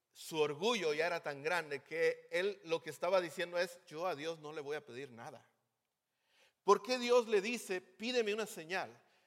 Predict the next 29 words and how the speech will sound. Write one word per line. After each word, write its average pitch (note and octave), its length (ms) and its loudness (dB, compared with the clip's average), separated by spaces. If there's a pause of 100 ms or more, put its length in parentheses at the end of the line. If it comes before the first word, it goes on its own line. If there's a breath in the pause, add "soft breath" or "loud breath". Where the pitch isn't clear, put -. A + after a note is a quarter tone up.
(480 soft breath)
Porque E3+ 300 -4
ya F#3 140 4
se A3 140 -2
habían G3 240 2
confabulado E3 1120 0
contra D3 480 2
ellos D3 560 0 (460)
los F3+ 520 6
asirios D3 800 -4 (480)
y F#3+ 220 4
el D#3+ 120 2
reino G3 400 4
de E3 80 0
Israel D#3+ 580 2 (680)
para C#3+ 240 6
venir D3+ 360 -2
y F3 100 2
acabar D3+ 560 4
con C3 300 -12
todos G3 320 0
los F3 220 -6
habitantes D3 640 -8
de C#3+ 120 -8
Judá. A#2+ 400 -12 (480 soft breath)
Y F3+ 140 0
Dios G3+ 460 2
quiere A3 360 8
mostrarles G3 720 -2
gracia D#3 600 -4